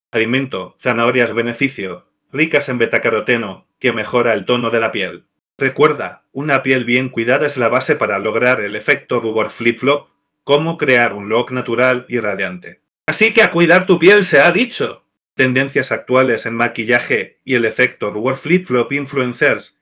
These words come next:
y su impacto en el maquillaje natural. Hoy en día, los influencers están cambiando la forma en que vemos el maquillaje.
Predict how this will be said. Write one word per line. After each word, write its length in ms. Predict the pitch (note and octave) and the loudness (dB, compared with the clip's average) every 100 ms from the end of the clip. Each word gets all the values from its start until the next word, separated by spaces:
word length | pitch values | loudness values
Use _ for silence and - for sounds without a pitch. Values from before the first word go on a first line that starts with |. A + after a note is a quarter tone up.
| _ | _
y 120 | D3+ | -8
su 100 | - | -4
impacto 460 | B2 A#2+ A#2 - A#2 | -2 -2 -2 -2 -2
en 80 | A2 | -2
el 100 | A#2+ | -4
maquillaje 580 | C3 - A#2 B2 B2 C3+ | -2 -2 0 0 0 -4
natural. 640 | C3 B2+ A#2+ B2 C3 C3 | -2 0 2 2 0 -6
Hoy 220 | A#2 B2 B2 | -4 -2 -2
en 120 | A2+ | -4
día, 420 | A2 A2 G2+ - _ - | -2 0 -2 -8 _ -6
los 180 | B2+ B2+ | -4 -4
influencers 560 | C#3 C3+ A#2 D#3 C3+ | -2 -2 0 0 0
están 340 | A#2 - C#3 D3 | -4 -6 -6 -2
cambiando 520 | A#2+ A2+ A#2+ A#2+ G#2 | -2 0 -2 -2 -4
la 120 | G2+ | -2
forma 320 | E3 E3+ B2+ | 0 0 -2
en 100 | G#2+ | -4
que 100 | G#2 | -2
vemos 340 | A2 A#2 A#2+ C#3 | 0 0 -2 -4
el 100 | C#3+ | -2
maquillaje. 720 | C#3+ A2+ G2 F#2+ - F2+ | -2 -2 -6 -6 -6 -14